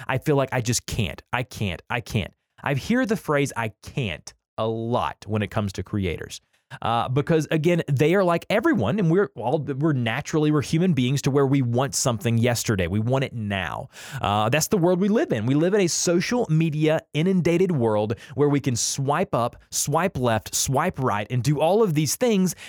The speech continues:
and have things at, at a, a, a swipe of a finger that people in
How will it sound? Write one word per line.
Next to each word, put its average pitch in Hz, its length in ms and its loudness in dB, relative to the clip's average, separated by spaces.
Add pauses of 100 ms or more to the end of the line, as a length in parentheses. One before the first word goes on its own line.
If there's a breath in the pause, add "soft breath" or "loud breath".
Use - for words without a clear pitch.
and 190 100 2
have 220 180 0
things 190 380 0
at, 180 160 0
at 175 260 0
a, 170 220 2 (100)
a, 160 260 2
a 151 40 -4
swipe 180 400 0
of 151 60 2
a 139 80 2
finger 180 440 0 (200 loud breath)
that 156 180 0
people 214 320 2
in 160 220 0